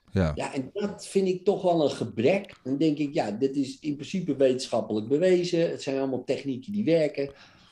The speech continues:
Speaker 2: Alsjeblieft, gebruik ze, weet je wel. Ja, ik, ik, ik begrijp dat soms gewoon niet, maar ja.
Speaker 1: Ja, en, ehm, jij, maar goed, da-, dan ben jij er, hè? Ik bedoel, eh, jij,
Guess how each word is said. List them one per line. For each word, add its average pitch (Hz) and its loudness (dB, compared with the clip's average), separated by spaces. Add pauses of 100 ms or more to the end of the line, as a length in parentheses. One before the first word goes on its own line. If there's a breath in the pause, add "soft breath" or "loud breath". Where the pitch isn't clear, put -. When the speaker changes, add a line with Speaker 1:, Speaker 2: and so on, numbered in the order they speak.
(520 soft breath)
Speaker 2:
Alsjeblieft, 156 2
gebruik 180 2
ze, 120 0
weet 104 2
je 98 -2
wel. 113 2
Ja, 147 0
ik, 156 -6
ik, 131 -10
ik - -12
begrijp 147 -4
dat 104 -2
soms 95 -6
gewoon 92 -4
niet, 85 -12
maar 110 -10
ja. 80 -10 (160)
Speaker 1:
Ja, 80 4 (400 loud breath)
en, 123 10
ehm, 123 8
jij, 110 8 (300)
maar 110 4
goed, 131 6
da-, 101 6
dan 117 8
ben 98 8
jij 107 8
er, 131 8
hè? 101 2
Ik 104 -2
bedoel, 104 6
eh, 101 6
jij, 98 4